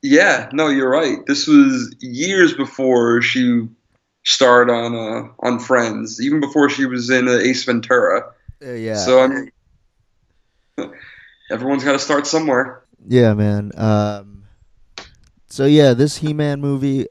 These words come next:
Speaker 2: it's, I don't know what else to say about it. I'm sure there's, there's a million takedowns of this movie on the internet, but I think, I personally,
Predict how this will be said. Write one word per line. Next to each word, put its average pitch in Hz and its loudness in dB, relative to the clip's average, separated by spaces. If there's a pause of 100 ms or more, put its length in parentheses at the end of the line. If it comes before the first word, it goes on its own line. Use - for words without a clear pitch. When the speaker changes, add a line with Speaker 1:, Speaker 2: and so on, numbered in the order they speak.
(120)
Speaker 2:
it's, - -10 (1900)
I 143 -4
don't 226 -2
know 214 0
what 131 2
else 139 -2
to 110 -8
say 117 -6
about 107 -4
it. 104 -6
I'm 110 -6
sure 131 -2
there's, 113 -2 (120)
there's 110 -6
a 107 -4
million 107 -2
takedowns 101 -6
of 98 -6
this 101 -8
movie 104 -2
on 98 -4
the 98 -8
internet, 104 -6
but 107 -4
I 107 -4
think, 147 -4 (560)
I 160 0
personally, 117 -4